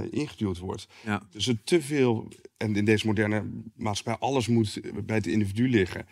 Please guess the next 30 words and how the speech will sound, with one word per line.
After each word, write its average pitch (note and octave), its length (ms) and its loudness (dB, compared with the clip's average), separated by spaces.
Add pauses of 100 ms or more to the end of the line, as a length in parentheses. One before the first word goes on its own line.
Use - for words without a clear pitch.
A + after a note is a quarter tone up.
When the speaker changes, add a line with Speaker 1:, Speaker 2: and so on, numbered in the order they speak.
(260)
Speaker 1:
Ik F#2+ 140 -18
maak F2 140 0
mezelf G2 300 2
ook A2+ 120 2
schuldig G#2+ 420 2
aan. F#2 160 -2
Ik E2+ 60 -4
bedoel, F#2 160 0
ik - 120 -2
begin G#2 280 0
met G#2 300 2
over G#2+ 200 2
Netflix A2+ 480 4
praten G#2+ 340 0
als, G2+ 160 -4 (240)
als A2 160 0
jullie A#2 200 8
een A#2 80 6
Netflix-film F#2 760 0
zitten, F#2 300 -10
zitten F2+ 220 -8
te - 60 -14
kijken. F2 440 -4 (460)
Speaker 2:
Ja. G2 120 -6
Speaker 1:
Maar G#2 100 -2
dat A#2 100 4
is G#2+ 80 0
natuurlijk A#2+ 300 0
maar, A#2 340 2
Speaker 2:
Ja. G#2 200 -2